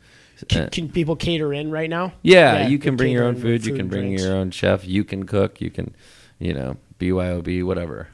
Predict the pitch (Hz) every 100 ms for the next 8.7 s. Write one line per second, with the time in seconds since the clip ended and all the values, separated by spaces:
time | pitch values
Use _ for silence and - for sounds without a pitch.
0 | - 127 123 - 110 - - - - -
1 | - - 196 - - 320 320 180 139 147
2 | 135 135 151 127 123 139 123 - 131 131
3 | - - - - 90 95 156 156 151 139
4 | - - - - 113 120 175 123 107 110
5 | 135 - 123 120 110 127 120 104 123 127
6 | 110 98 92 117 113 110 113 - 147 -
7 | 147 131 120 123 170 151 131 139 151 151
8 | 151 147 147 160 147 120